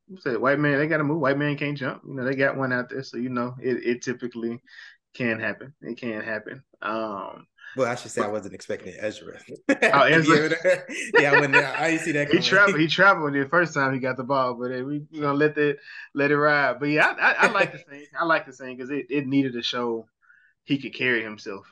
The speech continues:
Speaker 1: in that
Speaker 2: Mm-hmm.
Speaker 1: situation. He was, he wasn't scared, you know what I'm saying?
Speaker 2: Mm-hmm.
Speaker 1: Like, it, so he, he needed a win in front of Akbar, regardless of how he felt about it. I, I enjoyed that.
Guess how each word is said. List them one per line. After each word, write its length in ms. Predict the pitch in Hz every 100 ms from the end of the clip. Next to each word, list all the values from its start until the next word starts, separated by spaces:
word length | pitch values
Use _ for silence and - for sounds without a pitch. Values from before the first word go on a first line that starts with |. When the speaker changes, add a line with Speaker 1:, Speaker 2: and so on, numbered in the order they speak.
| -
Speaker 1:
in 120 | 113
that 100 | 110 107
Speaker 2:
Mm-hmm. 40 |
Speaker 1:
situation. 480 | 107 98 104 101 -
He 60 | 117
was, 220 | 117 104
he 80 | 123
wasn't 340 | 123 117 101
scared, 500 | - 127 123 98 - -
you 100 | 107
know 100 | 104
what 60 | 104
I'm 60 | 107
saying? 180 | 107 104
Speaker 2:
Mm-hmm. 80 | 101
Speaker 1:
Like, 160 | 101
it, 160 | 101 92
so 100 | -
he, 120 | 135
he 140 | 139
needed 360 | 147 143 127 110
a 60 | 104
win 440 | 117 123 107 104 _ - - -
in 100 | 107
front 220 | - 113
of 60 | 98
Akbar, 560 | 104 104 98 98 98 -
regardless 560 | 95 110 107 101 98
of 160 | 95 92 _
how 220 | - 117 101
he 140 | 120
felt 260 | - 107 98
about 240 | 90 92
it. 80 | 92 -
I, 60 |
I 180 | 101 101
enjoyed 400 | 101 95 92 90 -
that. 180 | 95